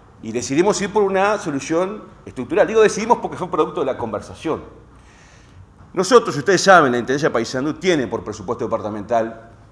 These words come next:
que asignado una partida al hospital, producto de un porcentaje de las multas que recaudó durante el año. Por una cuestión de logística financiera, generalmente las partidas las entregábamos sobre el final del año, porque claro, la Intendencia tiene tantos compromisos asumidos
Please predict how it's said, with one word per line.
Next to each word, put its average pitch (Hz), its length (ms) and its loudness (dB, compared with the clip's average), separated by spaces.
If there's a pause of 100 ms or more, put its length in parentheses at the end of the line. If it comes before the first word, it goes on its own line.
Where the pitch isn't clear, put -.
que 151 80 -8
asignado 143 260 -4
una 139 160 0
partida 117 420 0
al 98 60 -6
hospital, 107 360 -4
producto 175 380 4
de 143 60 0
un 120 40 -8
porcentaje 123 640 0 (380)
de 113 60 -10
las 123 120 -4
multas 135 240 -6
que 131 120 -4
recaudó 117 320 -2
durante 110 440 -4
el 110 80 -2
año. 101 360 -4 (960)
Por - 80 -10
una 220 120 0
cuestión 202 260 0
de 202 60 4
logística 185 400 0
financiera, 170 500 2
generalmente 156 420 -4
las - 120 0
partidas 139 400 0
las 135 160 -4
entregábamos 131 720 2
sobre 131 300 -2 (360)
el 127 120 -2
final 135 240 -6
del 175 120 -2
año, 165 180 2
porque - 200 -8
claro, 190 160 2
la 127 60 -2
Intendencia 139 520 -6
tiene 151 160 -8
tantos 143 300 -8
compromisos 147 480 -6
asumidos 160 480 -4